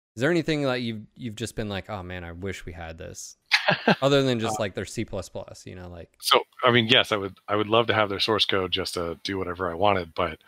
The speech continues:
Speaker 2: that's not gonna happen. Um, no, there's a few systems that I know that I've, I've talked to Alex and, and the folks at P G I, and some of those are things that are gonna be opened up in the D L C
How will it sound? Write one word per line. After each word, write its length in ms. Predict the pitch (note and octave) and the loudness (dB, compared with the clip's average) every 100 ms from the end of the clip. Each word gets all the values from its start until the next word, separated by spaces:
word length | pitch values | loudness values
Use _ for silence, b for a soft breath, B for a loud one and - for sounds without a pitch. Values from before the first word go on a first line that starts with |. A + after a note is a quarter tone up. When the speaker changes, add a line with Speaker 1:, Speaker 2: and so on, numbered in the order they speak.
| B B - | B B 2
Speaker 2:
that's 200 | A2+ - | 2 4
not 140 | F#2+ | 2
gonna 140 | E2 - | 0 -6
happen. 380 | D2+ - D2 D#2 - | -8 -10 -14 -16 -2
Um, 480 | G2 F#2+ F#2 F2 F2 _ B - _ _ _ _ _ _ _ | 4 6 6 2 -6 _ B -20 _ _ _ _ _ _ _
no, 120 | E3 C3+ | 4 6
there's 160 | B2+ | 4
a 60 | B2+ | 2
few 160 | G3 F#3+ | 2 4
systems 380 | E3+ D3+ C3+ | 4 4 4
that 80 | A#2+ | 6
I 60 | A#2 | 6
know 540 | A2 A2+ A2 A2 G#2 - - | 6 4 4 2 -2 -6 -8
that 80 | G2+ | 0
I've, 260 | G2 F#2+ - | 0 0 -4
I've 120 | A2+ - | -2 4
talked 200 | B2+ - | 6 6
to 80 | F#2+ | 2
Alex 340 | G2+ G2+ - | 2 2 0
and, 320 | G2 F#2 F#2 | -2 -4 -6
and 340 | - F#2 F2 E2+ | -6 -6 -6 -8
the 60 | |
folks 260 | - G2+ - | -4 -4 -4
at 60 | - | -6
P 100 | G2+ | -6
G 140 | F#2 | 0
I, 260 | F#2 F2+ F2 | 2 2 0
and 320 | F2 D#2+ E2+ _ B B B | -4 -6 -10 _ B B B
some 240 | - C#3 D3 | 0 4 6
of 60 | |
those 200 | B2+ B2 | 8 6
are 100 | G#2+ | 4
things 260 | G2 A2 G#2 | 2 0 0
that 80 | F#2+ | -2
are 20 | |
gonna 180 | G2 F#2+ | -2 -4
be 140 | G2 | -2
opened 240 | F#2 F#2+ F#2 | -4 -2 -4
up 180 | F2+ - | -4 -4
in 260 | G#2+ G2 F2+ | -2 -2 -2
the 360 | F2+ F2 E2+ - | -2 -2 -6 -4
D 120 | G2+ | -2
L 100 | F#2+ | -2
C 340 | - F#2 F2 | -2 -4 -6